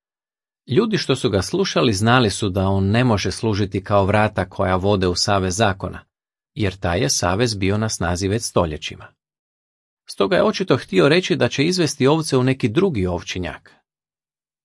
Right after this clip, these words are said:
S kakvim ishodom? Opisujući detaljnije svoju ulogu, Isus je rekao: „Ja sam došao da imaju život, da ga imaju u izobilju. Ja sam pastir dobri.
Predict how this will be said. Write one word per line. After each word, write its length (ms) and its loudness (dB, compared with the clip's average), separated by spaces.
S 100 0
kakvim 380 0
ishodom? 480 -2
Opisujući 640 -2
detaljnije 640 0
svoju 320 -2
ulogu, 400 2
Isus 380 -2
je 100 6
rekao: 400 -4
„Ja 260 2
sam 260 2
došao 400 4
da 140 2
imaju 320 2
život, 460 -2
da 160 0
ga 100 0
imaju 360 4
u 100 6
izobilju. 520 2
Ja 160 2
sam 240 2
pastir 440 2
dobri. 460 0